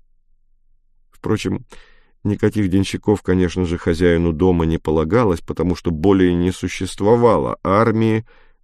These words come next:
где он когда-то дослужился до генеральских эполет. Но сам хозяин, вынужденно сняв форму,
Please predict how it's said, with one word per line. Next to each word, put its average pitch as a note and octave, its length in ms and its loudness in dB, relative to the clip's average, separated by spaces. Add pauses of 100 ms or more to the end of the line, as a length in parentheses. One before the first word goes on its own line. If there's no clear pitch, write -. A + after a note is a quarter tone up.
где D#2+ 260 -4
он G2 200 2
когда-то F#2 520 0
дослужился E2+ 960 -2 (400)
до F2 200 0
генеральских E2+ 1040 0 (120)
эполет. D2 560 -4 (1160)
Но B2 160 4
сам D3 280 2
хозяин, A2 540 4
вынужденно A2+ 540 2
сняв G#2 360 2
форму, B2 600 2